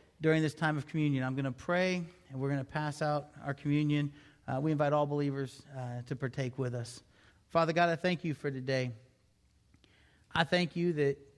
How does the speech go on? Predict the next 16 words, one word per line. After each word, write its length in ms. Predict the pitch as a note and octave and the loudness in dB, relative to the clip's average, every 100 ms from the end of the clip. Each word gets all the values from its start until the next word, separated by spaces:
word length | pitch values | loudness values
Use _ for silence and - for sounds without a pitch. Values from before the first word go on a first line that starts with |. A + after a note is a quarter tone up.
| _ | _
that 120 | C#3+ | -2
your 200 | C#3 D3+ | 2 2
Son 320 | D3 - D#3+ D#3 | 2 -2 -2 0
indeed 420 | C#3+ C#3 D3 D3 | 0 2 0 2
has, 420 | C#3 C3+ B2+ - - - | 0 -2 -6 -14 -18 -2
has 160 | C#3 | -2
come 340 | - E3 D#3+ D#3 | 0 0 2 2
and 140 | C#3 | 0
done 220 | C#3 C#3+ | 2 0
exactly 360 | C#3 C3 C#3 C#3+ | 0 0 0 2
what 140 | C3+ B2+ | 0 -2
he 100 | C3 | -4
said 220 | - B2+ | -2 -2
he 80 | B2+ | -2
would 180 | A#2+ | -4
do. 220 | A#2+ B2+ | -4 -4